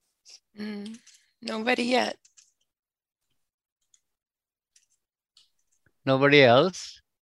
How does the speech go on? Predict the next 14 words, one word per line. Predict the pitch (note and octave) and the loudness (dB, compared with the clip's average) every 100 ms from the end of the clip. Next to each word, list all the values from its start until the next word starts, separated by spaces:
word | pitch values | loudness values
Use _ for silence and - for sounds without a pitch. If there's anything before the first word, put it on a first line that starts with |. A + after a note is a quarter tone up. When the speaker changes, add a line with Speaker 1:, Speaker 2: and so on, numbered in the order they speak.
| - - _ _ _ _ _ _ _ _ _ _ _ _ _ _ _ _ _ _ - | -18 -18 _ _ _ _ _ _ _ _ _ _ _ _ _ _ _ _ _ _ -10
Speaker 2:
It | B2+ - | -10 -8
looks, | C3+ D#3+ - - - | -8 -8 -10 -16 -8
Willeen | C3 C#3+ F#3 E3+ | -2 0 -2 -2
will | E3 D#3 | -2 0
have | D#3+ C#3+ | 0 -2
to | D#3 | -4
answer | D#3+ E3 G3 | -4 -6 -8
this | F3 F#3 - | -6 -8 -6
question. | - F3 - G#3 G#3 _ _ _ _ _ - _ _ - | -4 -4 -4 -10 -10 _ _ _ _ _ -20 _ _ -6
Speaker 1:
Yeah. | G#3 A3 A#3 A3 F#3+ _ _ - | 2 4 4 2 -2 _ _ 2
<laughs> | - - - - - - F3+ - | 4 4 2 2 2 2 0 2
Speaker 2:
<laughs> | E3+ - D#3+ C3+ - | -2 -2 -6 -6 -2
Speaker 1:
Nobody's | D#4 C4 A#3+ A3 F#3 | 2 4 4 4 4
answered. | - D#4+ D4+ - - | 2 2 2 0 -2